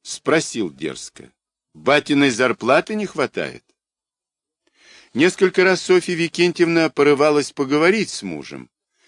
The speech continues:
но Кузьма Сергеевич приходил домой поздно, усталый, часто раздражённый. Работа захлёстывала. Начальник строительства, с которым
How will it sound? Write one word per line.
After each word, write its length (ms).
но 180
Кузьма 400
Сергеевич 580
приходил 500
домой 340
поздно, 640
усталый, 760
часто 400
раздражённый. 840
Работа 520
захлёстывала. 920
Начальник 560
строительства, 880
с 120
которым 640